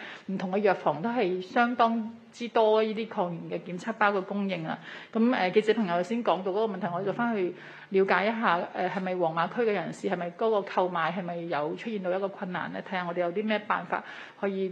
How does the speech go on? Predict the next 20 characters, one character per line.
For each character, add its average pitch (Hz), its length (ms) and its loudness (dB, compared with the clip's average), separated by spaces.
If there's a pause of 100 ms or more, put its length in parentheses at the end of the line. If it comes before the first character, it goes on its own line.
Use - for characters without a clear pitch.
誒， 165 220 -4 (100)
提 185 140 -2
到 180 180 2
一 214 40 2
個 208 160 -2
支 226 220 -8
援 190 360 -2
啦。 185 100 -6 (540)
咁 240 160 2
另 247 200 2
外， 196 260 2
誒， 175 560 0
就 190 160 -6
係 175 420 -2 (420)
講 185 280 -4
到 190 180 0
就 185 140 -6
係 185 180 -6
一 - 40 -8
個， 185 380 -6